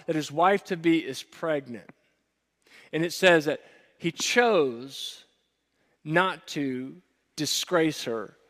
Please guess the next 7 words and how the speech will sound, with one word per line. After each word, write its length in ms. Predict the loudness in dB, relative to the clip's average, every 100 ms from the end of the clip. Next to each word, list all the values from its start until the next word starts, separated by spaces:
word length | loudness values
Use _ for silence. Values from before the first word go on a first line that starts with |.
| _ _
publicly. 720 | -8 -4 -4 -6 -12 -20 -20 -20 _ _ _ _ _ _ _ _ _ _ _ _ _ _ _ _
Man, 200 | -2 0
that 200 | 2 2
is 120 | 2 0
a 60 |
man 560 | -2 0 2 2 2 0
who 560 | -6 -4 -2 -2 -6